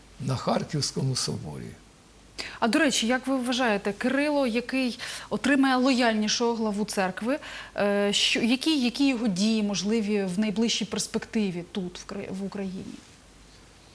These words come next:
Speaker 1: Буде підтримувати його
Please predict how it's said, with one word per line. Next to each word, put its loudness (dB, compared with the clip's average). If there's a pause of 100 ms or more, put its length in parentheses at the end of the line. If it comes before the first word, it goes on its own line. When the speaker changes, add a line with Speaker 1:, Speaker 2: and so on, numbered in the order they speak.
(2000)
Speaker 1:
Буде 2
підтримувати 0
його -8